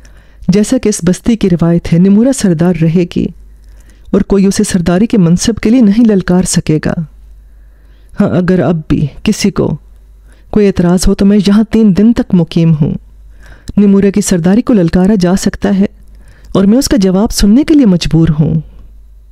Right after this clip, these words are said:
चारों तरफ से एक शोर मचा। लोगों ने आगे बढ़कर शीरान को अपने कंधों पर उठा लिया। उसका ये इसार और उसकी ये बड़ाई लोगों के दिलों में घर कर गई थी।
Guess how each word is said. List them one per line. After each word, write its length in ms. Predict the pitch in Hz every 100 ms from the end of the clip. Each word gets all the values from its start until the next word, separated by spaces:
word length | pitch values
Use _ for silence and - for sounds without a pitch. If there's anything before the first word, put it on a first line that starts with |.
| - - - - - - - - - - - - -
चारों 260 | 233 262 302
तरफ 260 | 226 247
से 140 | - 202
एक 100 | -
शोर 260 | - 190
मचा। 380 | 175 170 - 135 -
लोगों 220 | 196 196
ने 80 | 202
आगे 200 | 190 175
बढ़कर 320 | 170 180 -
शीरान 380 | 175 - 185 208
को 120 | 269
अपने 160 | 277 254
कंधों 280 | 208 185 254
पर 140 | 247
उठा 260 | 214 - 185
लिया। 360 | 185 190 196 190 - - - - - - -
उसका 200 | 240 339
ये 200 | 285 254
इसार 420 | 202 - 160 160
और 120 | -
उसकी 240 | 180 - 190
ये 140 | 175
बड़ाई 280 | 160 165 175
लोगों 300 | 170 165 240
के 100 | 233
दिलों 240 | 170 185
में 120 | 262 190
घर 200 | - 156
कर 200 | 156 139
गई 180 | -
थी। 260 | - -